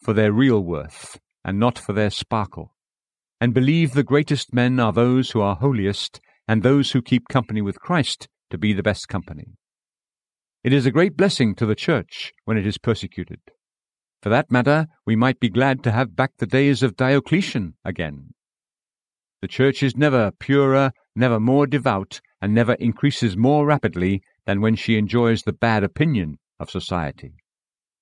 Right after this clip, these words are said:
When we begin to be considered excellent people, and our church is honoured and respected, corruption sets in.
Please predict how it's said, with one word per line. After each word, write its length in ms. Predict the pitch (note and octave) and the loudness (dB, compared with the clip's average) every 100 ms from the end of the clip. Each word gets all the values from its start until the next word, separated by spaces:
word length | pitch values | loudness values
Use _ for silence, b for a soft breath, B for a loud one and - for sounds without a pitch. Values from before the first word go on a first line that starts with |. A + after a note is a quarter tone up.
| _ _ _ _ _ | _ _ _ _ _
When 160 | B2+ | 2
we 140 | F3+ F#3+ | 4 4
begin 400 | F#3 E3+ C3+ G#2+ | 2 2 2 0
to 80 | A2+ | 0
be 120 | B2+ | 0
considered 540 | B2 A2 - B2 G2+ - | 0 0 0 0 -2 -2
excellent 460 | C#3 - C#3+ A#2+ | -6 -2 -2 -2
people, 360 | - D3 D#2 C2 _ _ _ _ - | -4 -8 -8 -14 _ _ _ _ -2
and 120 | A2 | 2
our 160 | A2+ | 2
church 380 | A2+ - E3 - | 0 0 0 0
is 120 | A2+ | -4
honoured 440 | F#2+ C#3 C3+ G2+ F2+ _ | 0 2 2 0 -4 _
and 140 | G2+ | -6
respected, 600 | F#2+ - G#3 - A2+ - _ _ _ _ _ _ - | -4 -4 -4 -2 -6 -8 _ _ _ _ _ _ -4
corruption 560 | G#2+ C3+ - G2 D2 C#2+ | 0 0 -2 -8 -8 -6
sets 380 | - F#2+ - | -4 -4 -4
in. 280 | F#2 D2 C#2+ | -8 -8 -16